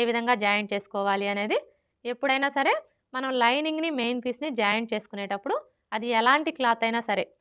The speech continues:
ఈ విధంగా గమ్‌తో జాయిన్ చేసేసుకున్నాము అంటే మనకి ఫినిషింగ్ అనేది చాలా అంటే చాలా నీట్‌గా వస్తుందండి. అసలు మనం ఎలా జాయిన్ చేసామో కూడా తెలియదన్నమాట. ఫినిషింగ్ అయితే అంత నీట్‌గా వస్తుంది. అలాగే మనం ఈ విధంగా జాయిన్ చేసేసుకోవడం వల్ల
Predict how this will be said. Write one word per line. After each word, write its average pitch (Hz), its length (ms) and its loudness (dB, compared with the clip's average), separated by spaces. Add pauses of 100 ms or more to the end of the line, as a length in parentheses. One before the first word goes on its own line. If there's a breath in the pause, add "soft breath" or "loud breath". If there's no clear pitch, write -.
(340)
ఈ 254 140 -6
విధంగా 262 400 2
గమ్‌తో 247 380 2
జాయిన్ 226 320 2
చేసేసుకున్నాము 214 680 -4
అంటే 226 220 0 (360 soft breath)
మనకి 262 220 -6
ఫినిషింగ్ 294 500 -2
అనేది 262 240 2
చాలా 262 360 8
అంటే 269 220 4
చాలా 240 320 4
నీట్‌గా 233 440 0
వస్తుందండి. 214 540 0 (420 soft breath)
అసలు 262 200 -2
మనం 247 180 0
ఎలా 254 240 8
జాయిన్ 247 340 4
చేసామో 226 340 0
కూడా 262 160 4
తెలియదన్నమాట. 202 580 0 (440)
ఫినిషింగ్ 277 380 -2
అయితే 247 200 4
అంత 240 260 0
నీట్‌గా 226 420 2
వస్తుంది. 185 400 -4 (540)
అలాగే 285 300 4
మనం 320 200 2
ఈ 285 100 2
విధంగా 277 300 4
జాయిన్ 247 360 4
చేసేసుకోవడం 226 520 0
వల్ల 247 180 6